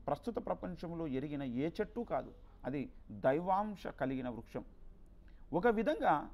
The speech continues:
అది మన ప్రభు అయిన యేసుకు సాదృశ్యము, ఆయనకు అది మరో రూపము అని కూడా చెప్పుకోవచ్చు. ఎందుకంటే, "జీవాహారమును నేనే, దీనిని తినువాడు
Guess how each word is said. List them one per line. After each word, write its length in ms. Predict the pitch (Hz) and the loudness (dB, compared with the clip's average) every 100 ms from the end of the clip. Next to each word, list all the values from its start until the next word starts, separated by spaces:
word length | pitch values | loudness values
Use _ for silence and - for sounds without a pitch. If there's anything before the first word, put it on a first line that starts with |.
| - | 0
అది 320 | 165 180 160 - - - | 0 0 -4 -8 -18 -8
మన 280 | 123 135 170 | 0 2 4
ప్రభు 400 | 160 - 160 185 | 2 4 4 6
అయిన 200 | 254 247 | 4 2
యేసుకు 600 | 208 160 202 - - 151 - | 2 2 2 0 -8 -8 -8
సాదృశ్యము, 760 | - 127 160 170 - 151 - - - - 117 | -4 -2 -2 -4 -4 -4 -4 -12 -20 -6 4
ఆయనకు 520 | 156 190 180 165 - - - - - - | 6 6 0 -2 -4 -8 -20 -20 -20 -4
అది 180 | 131 143 | 0 2
మరో 360 | 131 127 151 185 | 2 4 4 4
రూపము 380 | 143 131 147 131 | 0 -2 -2 -2
అని 100 | 127 | -2
కూడా 380 | 127 127 135 - - | 0 0 0 -2 -6
చెప్పుకోవచ్చు. 720 | 139 - 120 107 - - - | -6 -6 -8 -8 -12 -18 -6
ఎందుకంటే, 520 | 131 147 170 127 151 - - - - | -4 0 0 0 -2 -4 -14 -20 -14
"జీవాహారమును 920 | 107 135 180 247 269 226 233 208 190 | -10 -2 4 8 8 8 6 4 -2
నేనే, 420 | 151 135 139 123 - - - 104 - - | 0 0 -2 -6 -10 -18 -18 -18 -18 -18
దీనిని 440 | 110 113 180 226 220 | -10 -4 -2 0 -2
తినువాడు 540 | 170 156 165 151 131 | -4 -2 2 0 0